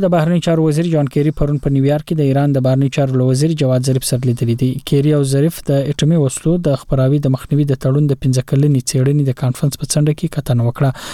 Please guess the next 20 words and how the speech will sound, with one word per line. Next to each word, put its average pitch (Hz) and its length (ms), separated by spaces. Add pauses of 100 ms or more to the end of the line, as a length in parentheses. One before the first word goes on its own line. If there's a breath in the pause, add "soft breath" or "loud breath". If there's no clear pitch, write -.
(160 loud breath)
دواړو 170 320
خواو 165 220
په 151 100
داسې 147 220
حال 143 120
کې 143 140
وکتل 180 320
چې 147 320
امریکا 151 320
او 139 100
د 135 140
نړۍ 135 160 (160)
پنځه 135 340
ستر 151 340
قدرتونه 135 540
هڅه 160 200 (100)
کوي 160 200 (100)
د 139 140 (200)
جون 151 220
تر 135 160